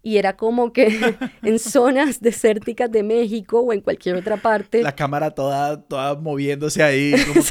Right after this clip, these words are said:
Speaker 1: Exacto.
Speaker 2: temblorosa.
Speaker 1: <laughs> Había esta cosa como entre humano y murciélago que se montaba encima tuyo y ch-, te chupaba la sangre. Y entonces en ese momento yo tenía,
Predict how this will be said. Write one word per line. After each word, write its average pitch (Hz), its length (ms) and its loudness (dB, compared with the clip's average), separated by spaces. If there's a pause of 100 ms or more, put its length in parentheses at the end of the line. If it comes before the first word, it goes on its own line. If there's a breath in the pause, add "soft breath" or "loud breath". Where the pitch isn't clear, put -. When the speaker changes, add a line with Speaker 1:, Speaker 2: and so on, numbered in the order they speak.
(120)
Speaker 1:
Exacto. - 40 0
Speaker 2:
temblorosa. 139 920 -4 (720)
Speaker 1:
<laughs> 220 840 2
Había 240 300 6
esta 277 300 2
cosa 294 420 4
como 320 200 -4
entre 254 260 0
humano 262 400 0
y 269 40 -4
murciélago 247 920 4 (400 loud breath)
que 226 120 4
se 226 140 4
montaba 240 520 4
encima 254 340 0
tuyo 247 220 -4
y 254 60 -4
ch-, - 260 -8
te 196 140 2
chupaba 185 460 2
la 175 140 0
sangre. 165 520 -2 (440 soft breath)
Y 233 100 0
entonces 196 500 2
en 262 60 -2
ese 233 180 -2
momento 240 440 -2
yo 220 120 -4
tenía, 156 300 -6